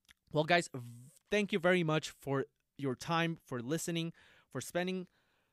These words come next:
with me on this episode, and I will just let you guys on a little secret. We've had three thousand three hundred reproductions on this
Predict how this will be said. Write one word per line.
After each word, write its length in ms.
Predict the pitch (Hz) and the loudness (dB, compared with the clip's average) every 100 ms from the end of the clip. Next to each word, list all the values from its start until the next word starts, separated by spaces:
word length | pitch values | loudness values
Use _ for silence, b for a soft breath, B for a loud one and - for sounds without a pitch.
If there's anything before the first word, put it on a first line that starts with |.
| _ | _
with 280 | - 156 - | -4 -4 -2
me 340 | 170 185 180 143 123 | 0 2 2 0 -4
on 120 | 156 | -4
this 180 | 165 190 | -2 -2
episode, 500 | 190 190 202 196 - - | -4 -2 0 0 -4 -4
and 420 | 139 139 139 131 - | -2 -2 -4 -6 -6
I 100 | 127 | -2
will 140 | 151 156 | 0 0
just 340 | 160 160 - - _ _ _ _ _ _ _ _ _ _ _ _ _ | 0 -2 -2 -12 _ _ _ _ _ _ _ _ _ _ _ _ _
let 240 | 165 175 - | -4 -2 -2
you 60 | |
guys 360 | 151 147 143 135 | 2 4 2 0
on 100 | 139 | -2
a 80 | 127 | -2
little 320 | 135 139 123 | -2 -2 -2
secret. 460 | - 214 - 196 - b b | -4 -4 0 0 -2 b b
We've 300 | 147 151 131 - _ | -2 0 -2 -14 _
had 380 | - - 165 160 _ - | -10 0 0 0 _ 0
three 220 | 202 226 | 2 2
thousand 580 | - 196 180 160 165 - | 2 4 4 4 -2 0
three 220 | 165 165 | -2 -2
hundred 460 | - 170 151 143 | -4 -4 -2 -4
reproductions 640 | 143 143 131 127 - 123 - B B B B B _ _ _ _ | -4 -6 -6 -6 -6 -10 -10 B B B B B _ _ _ _
on 320 | 147 147 147 123 - | 0 0 0 -6 -2
this 340 | 131 120 - | 0 0 -8